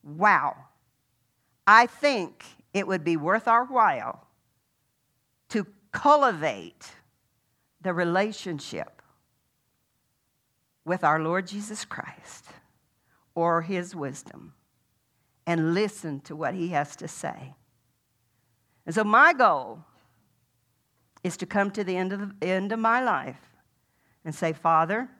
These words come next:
I have completed what you called me to do down to the very last detail." And I, my purpose,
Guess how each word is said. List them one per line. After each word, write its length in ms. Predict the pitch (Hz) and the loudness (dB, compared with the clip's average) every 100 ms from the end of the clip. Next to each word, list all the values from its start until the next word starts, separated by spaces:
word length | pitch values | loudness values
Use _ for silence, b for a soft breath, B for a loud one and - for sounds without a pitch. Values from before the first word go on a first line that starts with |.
| _ _ _ _ _ _ _ _ _ _ _ | _ _ _ _ _ _ _ _ _ _ _
I 120 | 165 | 0
have 240 | 185 180 - | 2 -2 -2
completed 720 | 180 165 170 160 175 214 202 | -10 -8 -6 -4 -4 -6 -8
what 200 | 170 - | -12 -12
you 60 | |
called 320 | 160 - 147 160 | -14 -6 -6 -4
me 140 | 196 | -8
to 120 | 196 | -10
do 440 | 285 220 139 151 190 _ _ _ _ _ _ _ - | -12 -10 -8 -10 -14 _ _ _ _ _ _ _ -2
down 500 | 165 156 151 151 143 | 0 2 0 -2 -10
to 260 | - 180 151 | -10 -8 -6
the 160 | 135 | -8
very 720 | 135 143 170 156 151 147 151 160 | -8 -6 -4 -4 -4 -6 -8 -10
last 720 | 143 147 143 135 156 - - - _ - | -8 -4 -4 -4 -6 -10 -20 -20 _ -16
detail." 580 | 143 151 - - - - _ _ _ _ _ _ _ _ _ _ _ _ _ _ | -12 -10 -10 -12 -14 -20 _ _ _ _ _ _ _ _ _ _ _ _ _ _
And 140 | 180 | 2
I, 300 | 175 190 202 160 - _ _ _ _ | 4 4 2 -6 -14 _ _ _ _
my 280 | 185 220 294 | 4 4 4
purpose, 1040 | - 381 403 415 240 226 240 - - - | 2 2 2 2 -2 0 -2 -8 -18 -20